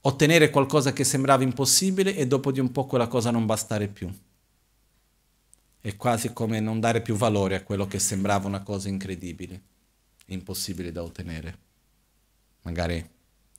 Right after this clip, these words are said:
alcune cose ci vuole più tempo, altre cose meno tempo, però dopo di un po' perde il valore, no? Il punto non è che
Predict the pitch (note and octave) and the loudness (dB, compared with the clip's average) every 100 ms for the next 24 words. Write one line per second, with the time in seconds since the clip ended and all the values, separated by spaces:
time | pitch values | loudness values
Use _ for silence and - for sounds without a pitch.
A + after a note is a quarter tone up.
0 | _ _ F2 - F2 F2 G2 F2+ - F2+ | _ _ -18 -12 -12 -8 -8 -6 -6 -6
1 | E2+ E2+ - A#2+ C#3+ C3+ F2 - F2 - | -6 -10 -8 -6 -6 -8 -10 -10 -12 -10
2 | F2+ E2+ D#2+ D#2+ - D3 F#3+ - G2+ G#2 | -8 -8 -10 -12 -12 -14 -14 -14 -8 -6
3 | G#2+ G2+ A2+ A2+ A#2 C3 C#3 - _ - | -4 -4 -2 -2 0 2 0 -4 _ -20
4 | - _ A#2 G#2 G2 F2+ E2+ F2 E2+ F#2+ | -20 _ 2 2 2 -4 -6 -8 -10 -12
5 | - A2 G#2+ D#3 - _ _ _ _ _ | -18 -20 -14 -14 -16 _ _ _ _ _
6 | _ _ _ _ _ - _ _ _ _ | _ _ _ _ _ -20 _ _ _ _
7 | A#2+ B2+ A#3+ A#3 D#3 C#3 G3+ G3 C#3 - | -2 2 2 6 6 6 4 6 4 4